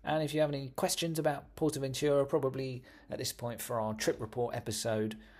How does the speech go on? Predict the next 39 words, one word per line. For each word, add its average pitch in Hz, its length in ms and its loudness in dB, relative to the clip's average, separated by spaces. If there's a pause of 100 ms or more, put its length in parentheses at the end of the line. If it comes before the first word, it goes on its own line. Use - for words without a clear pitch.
(220)
then 110 220 -4
do 127 220 -2
email 117 440 -2
us, 95 140 -6
podcast 110 640 -4 (140)
at 101 220 -12
parkrush 120 520 -6
dot 101 200 -6
com, 95 320 -6
and 92 120 -8
I 95 100 -8
will 95 140 -10
try 101 280 -4
and 98 100 -6
answer 101 260 -6
your 95 140 -6
questions 104 540 -6
when 95 120 -6
I 92 80 -8
get 101 200 -8
back - 320 -8 (300)
to 107 140 -2
Old 98 160 -4
Blighty 95 460 -6
to 98 140 -12
do 98 180 -8
the 92 80 -10
trip - 260 -12
report - 360 -10
with 95 280 -10
Josh. - 460 -2 (540)
Uh, 95 200 -8
and 95 100 -8
of - 100 -14
course, 151 360 4 (460)
if - 100 -10
you 117 60 0
haven't 139 140 2
already, 113 480 0